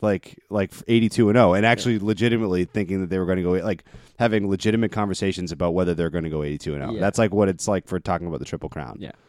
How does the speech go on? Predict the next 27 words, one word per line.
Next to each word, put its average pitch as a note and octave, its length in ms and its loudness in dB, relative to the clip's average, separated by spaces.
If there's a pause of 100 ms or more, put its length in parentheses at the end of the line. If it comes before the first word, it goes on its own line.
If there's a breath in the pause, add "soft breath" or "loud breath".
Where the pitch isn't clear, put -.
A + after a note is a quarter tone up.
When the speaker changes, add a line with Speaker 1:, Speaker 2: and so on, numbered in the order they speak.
Speaker 2:
So C#3 340 -2
I, A#2 160 -6
I'm, C#3+ 460 -2 (440 soft breath)
I C#3+ 60 0
don't D3+ 140 2
love C3 240 4
horse C3 260 0
racing. B2+ 320 -4
I B2 60 -4
love C#3+ 180 -2
the C3 80 -4
betting A2+ 380 -4
on A2 140 -12
horse A2 260 -6
racing, A2 420 -2 (100)
um, F#2+ 420 -8 (260)
but G2 220 -2 (440)
I G2 60 -10
thought G2+ 160 -4
that F#2 100 -4
was F#2 120 -6
interesting F#2 400 -12
that F2 160 -12 (540)
Nyquist's A#2+ 460 -2
hopes A2 260 -2
were A2 120 -6
dashed, G2+ 640 -4